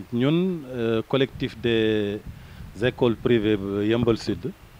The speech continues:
dañoo bokk ci ñi nga xam ne fa tabarakallah ci wàllu éducation dañ cee dox ay jéego yu ama ama am solo.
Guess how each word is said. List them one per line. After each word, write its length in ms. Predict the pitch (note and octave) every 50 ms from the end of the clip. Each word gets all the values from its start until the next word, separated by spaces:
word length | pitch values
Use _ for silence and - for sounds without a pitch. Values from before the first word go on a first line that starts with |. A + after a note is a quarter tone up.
| - - - - - - - -
dañoo 280 | G2 G2+ A2 A2+ A2+ A2
bokk 360 | G2+ G#2+ G#2+ - - - G2+ -
ci 520 | - - A2+ G#2+ G#2 G#2 G#2 G2+ G2+ G#2 - -
ñi 160 | F#2+ G2 A2 A2+
nga 120 | A2+ G2+
xam 240 | - - G#2+ G2+ G2
ne 80 | G2
fa 140 | F2+ - A2
tabarakallah 680 | - G#2+ G2+ G#2 G#2 G2+ G2 - G2 F2+ F2 F2 F#2 F2+ -
ci 80 | G#2+
wàllu 380 | G#2+ A2 A2 A2+ A2 G#2+ G#2 G#2 G2
éducation 680 | A#2+ A2+ G#2+ A#2 - - G#2+ G2+ - - - E2 D#2+ - - - - - - - - - - - - - - - -
dañ 120 | A2+ B2+ -
cee 160 | - C#3+ C#3
dox 220 | C3+ C3+ C3+ - -
ay 180 | - C3+ C3 B2+ A2+
jéego 340 | B2+ C#3 C#3 C3 B2 B2+ A#2+
yu 160 | A#2 A#2 B2 - - -
ama 220 | C#3 D3 D3+ D3+
ama 300 | C#3 C3+ C3+ B2 B2 A#2+ A#2+ A#2
am 140 | A2+ G#2+
solo. 260 | G#2+ - G#2 E2 C2+